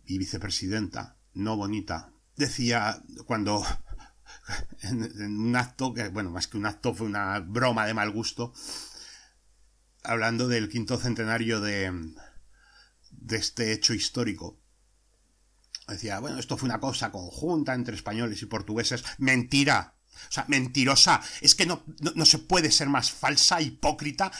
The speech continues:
y embustera y, y, y, y repugnante. Vamos a ver. Eso fue una cuestión cien por cien española.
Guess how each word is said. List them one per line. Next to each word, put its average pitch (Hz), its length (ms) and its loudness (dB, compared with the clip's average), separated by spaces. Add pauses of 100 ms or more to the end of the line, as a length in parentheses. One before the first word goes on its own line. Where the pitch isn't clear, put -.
(140)
y 127 120 2
embustera 120 560 -2
y, 156 80 -10
y, 139 320 -4
y, 123 120 -6 (2250)
y 156 120 -2
repugnante. 110 800 -2
Vamos 127 340 0
a 78 60 -14
ver. - 180 -20 (240)
Eso - 180 2
fue 156 140 -2
una 110 180 0
cuestión 87 400 -4 (420)
cien 101 300 2 (260)
por 85 180 -8
cien 82 360 -10
española. - 540 -14